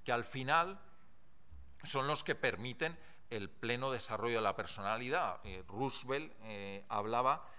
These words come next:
del discurso de la, en su discurso de las cuatro libertades de, eh, que el ser humano debe ser liberado del temor y de la necesidad.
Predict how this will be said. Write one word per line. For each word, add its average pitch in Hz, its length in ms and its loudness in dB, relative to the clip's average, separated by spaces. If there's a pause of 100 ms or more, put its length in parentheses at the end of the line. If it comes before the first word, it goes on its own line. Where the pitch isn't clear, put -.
(160)
del 110 240 0
discurso 123 480 -2
de 139 80 6
la, 113 200 2
en 110 120 -6
su 110 240 -6
discurso 107 480 -4
de 123 60 6
las 113 120 4
cuatro 123 300 2
libertades 123 840 2 (300)
de, 123 340 0 (380)
eh, 110 340 -2
que 127 120 2
el 110 100 2
ser 147 240 4
humano 151 320 4
debe 139 160 4
ser 131 260 2
liberado 131 720 6 (300)
del 117 320 2
temor 151 640 2 (400)
y 151 80 -2
de 131 140 4
la 117 120 8
necesidad. 107 720 0